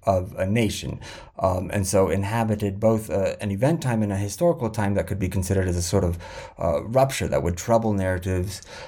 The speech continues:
uh, that people held dear, forcing new ethical and political reflection. Those were events in the more classical sense of the term that you might encounter in social theory or, or philosophy.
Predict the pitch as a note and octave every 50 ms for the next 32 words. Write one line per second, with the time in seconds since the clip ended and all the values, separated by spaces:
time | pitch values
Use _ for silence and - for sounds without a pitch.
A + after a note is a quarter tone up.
0 | - - - D#2 E2+ F2 - E2+ F2+ - G#2+ G#2 F#2+ E2+ F2 F#2+ F#2 F#2 F#2 F2+
1 | A2+ C#3 D#3+ C3+ G2+ - - - - - A2+ G#2 G#2+ G#2+ G#2 G2+ G2+ G#2 G#2 G#2
2 | G#2 G#2 - - - F2 E2+ G2 F#2+ F#2 - G2 F#2 F#2 F#2 F2+ F2 F#2 F#2 F2+
3 | E2+ E2+ E2+ E2+ E2 E2 - D#2 C#2+ - - - - A1 - - - - - -
4 | - - - - - - - - - - - - - - - - - - - _
5 | C3 C3 C#3 C#3 C#3 B2 A2+ A#2+ B2 B2 B2+ B2+ B2+ A#2+ B2 A#2 A2+ A2+ A2+ G#2+
6 | A2 - A2+ G#2 A2 G#2+ - - G2+ F2+ - G2+ F#2 F#2 E2+ F2 - - F#2+ F#2
7 | G2 G2 F#2+ F#2+ - - F2+ E2+ F2 F2 F2 E2+ D#2+ E2+ - F#2 E2 F#2+ F#2+ -
8 | E2 F#2 F2+ - E2+ E2+ E2 E2 F2 E2+ F2 - - E2+ E2 D#2+ D#2 D2 C#2 -
9 | - - - F2 E2+ E2+ - E2 - - E2 D#2+ D#2 D#2 D#2+ D2+ D2+ D2+ D2+ -
10 | - - E2 E2 - F2 E2 E2+ F#2+ G2+ G#2 - F2+ E2 D#2+ - -